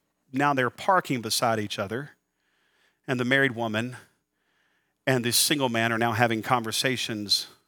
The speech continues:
extended alone while husband is doing his church duties, running around taking care of things. And from there, it became phone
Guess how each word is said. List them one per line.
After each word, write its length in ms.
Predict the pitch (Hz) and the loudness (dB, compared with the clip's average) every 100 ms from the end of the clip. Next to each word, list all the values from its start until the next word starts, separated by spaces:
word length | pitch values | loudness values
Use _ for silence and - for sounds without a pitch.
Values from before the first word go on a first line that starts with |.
| _ _ _ _ | _ _ _ _
extended 640 | 123 - - 165 143 120 110 | -2 0 2 0 2 0 0
alone 540 | 120 151 117 110 117 - - - - | 2 0 0 -4 -8 -10 -18 -18 -2
while 260 | 120 113 | 2 2
husband 480 | 101 139 113 113 101 | 0 -2 -4 -8 -8
is 280 | 95 - - - _ _ - _ _ _ _ _ - | -4 -4 -4 -12 _ _ -20 _ _ _ _ _ -6
doing 240 | 117 110 | -4 -2
his 340 | 95 107 - - - | -2 -2 -2 -4 -6
church 240 | - 156 - | -2 -2 -2
duties, 400 | 98 - - - - - - - | -8 -8 -10 -12 -16 -20 -20 -10
running 220 | 117 110 107 | -2 -2 -2
around 260 | 107 101 | -4 -4
taking 180 | 110 101 | -8 -8
care 140 | 143 | -6
of 80 | 117 | -8
things. 360 | - - - - _ _ _ _ _ _ _ _ _ _ - - | -8 -20 -18 -20 _ _ _ _ _ _ _ _ _ _ -4 2
And 160 | 165 | 2
from 160 | 185 165 | 4 6
there, 240 | 147 143 | 8 8
it 80 | 143 | 6
became 580 | 139 - 143 139 131 113 - _ _ _ _ _ - | 2 4 4 4 0 -4 -10 _ _ _ _ _ -8
phone 580 | - 180 131 101 87 | 0 2 2 -2 -8